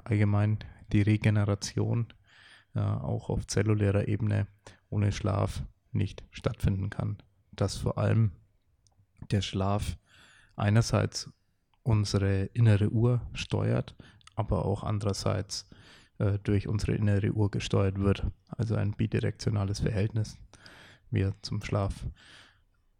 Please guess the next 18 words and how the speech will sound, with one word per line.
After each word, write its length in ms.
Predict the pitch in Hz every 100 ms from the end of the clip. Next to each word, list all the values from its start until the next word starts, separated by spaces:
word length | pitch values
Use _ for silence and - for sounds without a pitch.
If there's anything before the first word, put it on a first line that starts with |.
| _ _ _
entwickelt 460 | 104 95 107 104 98
haben. 920 | 101 101 98 - - - - - - - _ - - -
Ja, 140 | - 123
und 360 | 101 98 95 - - - -
für 200 | 113 107
uns 240 | 110 110
entscheidend 640 | - 110 - 98 101 117 110
als 320 | 98 - -
Kraftsportler 680 | - 107 - 110 110 113
ist 160 | 104 104
natürlich, 600 | 107 104 107 101 101 - - - - -
äh, 500 | 104 101 101 - -
ja, 160 | 98 95
alles, 400 | 98 104 - -
was, 340 | 98 - - - - - - - - - _ _ - - _ _
ja, 500 | - 107 104 110 - - -
Fettaufbau, 840 | - - 117 107 107 - - 104 104
Muskel, 720 | 104 104 - 104 104 101